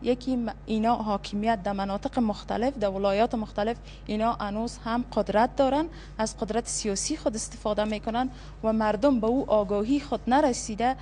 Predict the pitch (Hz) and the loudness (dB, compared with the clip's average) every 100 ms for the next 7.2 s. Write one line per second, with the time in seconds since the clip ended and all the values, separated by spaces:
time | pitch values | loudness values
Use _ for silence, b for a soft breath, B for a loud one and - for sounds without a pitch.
0 | B B - 202 247 311 285 247 226 - | B B -2 2 4 2 0 0 -2 -4
1 | - 302 294 349 294 269 269 - 214 214 | -4 0 2 2 2 0 -2 -8 -4 -2
2 | 214 214 - 208 202 214 285 302 330 285 | 0 -2 2 2 4 2 4 4 4 2
3 | 269 226 - 311 311 240 247 285 285 269 | 0 -2 0 0 0 0 2 2 2 2
4 | 269 214 214 262 269 214 208 202 269 233 | 0 0 2 4 6 4 4 2 4 6
5 | 214 262 254 B - 220 214 214 214 349 | 6 4 0 B 0 2 2 0 -2 -2
6 | 320 269 269 294 254 226 220 240 277 190 | 0 0 0 0 0 0 2 2 0 -4
7 | - | -12